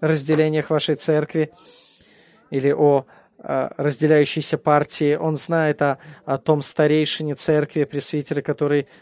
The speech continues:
выступает против вас. Он знает то, чего не знают другие.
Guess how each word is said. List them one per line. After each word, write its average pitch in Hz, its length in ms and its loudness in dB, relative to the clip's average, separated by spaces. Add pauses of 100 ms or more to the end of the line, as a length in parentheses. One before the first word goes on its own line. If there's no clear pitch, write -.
выступает 151 480 0
против 151 440 2
вас. 139 320 0 (680)
Он 165 200 2
знает 165 680 2
то, 180 200 4
чего 175 260 -2
не 170 120 -2
знают 160 360 -2
другие. 160 640 0